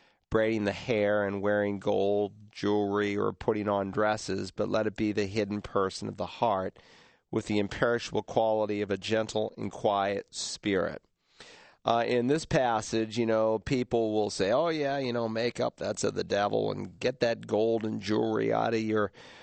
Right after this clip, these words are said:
off yourself, and never, you know, braid that hair." And, well, if you use that logic, then you should also say that women shouldn't wear dresses.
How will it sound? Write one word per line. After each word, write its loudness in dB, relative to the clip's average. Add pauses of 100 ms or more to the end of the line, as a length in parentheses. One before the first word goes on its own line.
(200)
off 0
yourself, 0
and -4
never, 2
you 0
know, 2
braid 0
that 0
hair." 2
And, -2 (480)
well, 2
if -2
you 2
use 2
that 4
logic, 0
then 0
you -2
should -2
also 2
say 0
that 0
women 0
shouldn't -2
wear 0
dresses. -4